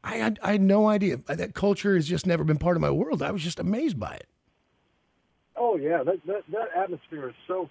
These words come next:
Speaker 2: fun, so energetic, uh, and of course, you know, Run D M C, you know, that's
Speaker 1: Yeah.
Speaker 2: like, that's legendary. You're, you're, you're seeing icon-, iconic performers,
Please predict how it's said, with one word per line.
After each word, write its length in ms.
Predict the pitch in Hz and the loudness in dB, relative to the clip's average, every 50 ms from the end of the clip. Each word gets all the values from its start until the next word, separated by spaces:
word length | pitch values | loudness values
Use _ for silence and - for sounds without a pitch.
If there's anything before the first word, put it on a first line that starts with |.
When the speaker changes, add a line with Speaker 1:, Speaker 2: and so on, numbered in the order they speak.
| _ _ | _ _
Speaker 2:
fun, 300 | - 160 160 165 160 147 139 _ - | -6 -4 -2 -2 -4 -6 -8 _ -2
so 200 | 175 180 180 - | 0 0 0 0
energetic, 600 | 170 160 156 143 123 - 147 147 147 147 147 139 - _ _ _ _ _ _ _ _ _ _ | -2 -4 -6 -8 -8 -8 -6 -4 -4 -4 -4 -6 -10 _ _ _ _ _ _ _ _ _ _
uh, 560 | - 147 143 143 139 135 131 127 123 123 127 127 - - | -8 -4 -4 -2 -2 -2 -2 -4 -4 -6 -8 -10 -10 -8
and 100 | 156 151 | -8 -8
of 60 | 143 | 0
course, 300 | - 180 175 160 143 - - | 4 6 6 6 4 2 -2
you 100 | 165 143 | -2 -2
know, 120 | 131 123 | -2 0
Run 220 | 123 131 131 127 | 0 0 0 0
D 140 | 123 127 123 | -2 -4 -4
M 80 | 117 - _ - | -6 -6 _ -10
C, 260 | 151 143 135 127 120 - _ _ _ _ _ _ _ _ _ _ _ _ _ | -10 -8 -8 -8 -10 -12 _ _ _ _ _ _ _ _ _ _ _ _ _
you 140 | - 143 127 | -12 -10 -10
know, 240 | 110 101 92 87 - _ _ | -10 -12 -16 -20 -20 _ _
that's 160 | 135 127 - | -6 -4 -2
Speaker 1:
Yeah. 180 | 254 262 170 - - _ _ | 0 0 -2 -2 -6 _ _
Speaker 2:
like, 180 | - 127 117 113 - _ _ - | -18 -16 -16 -18 -18 _ _ -12
that's 120 | 127 - _ - | -12 -10 _ 2
legendary. 600 | 147 180 180 139 135 123 113 117 107 101 101 107 | 4 4 4 2 0 -8 -8 -6 -6 -6 -4 -4
You're, 100 | 120 127 | -4 -6
you're, 220 | 139 139 135 139 | -4 -4 -6 -6
you're 220 | 143 143 139 131 120 - - | -6 -6 -6 -6 -6 0 2
seeing 220 | 175 165 151 143 | 2 2 2 2
icon-, 520 | 139 135 143 127 - - 160 156 156 151 - - - - - - - - _ - 180 | -2 -4 -4 -4 -4 -4 -4 -4 -4 -4 -6 -10 -16 -20 -20 -20 -20 -20 _ -8 -8
iconic 520 | - - - - 180 180 180 170 165 - - | -8 -8 -6 -2 0 0 2 2 0 -2 -4
performers, 480 | 143 127 - 165 170 175 143 101 - | -10 -6 0 2 2 2 2 0 -6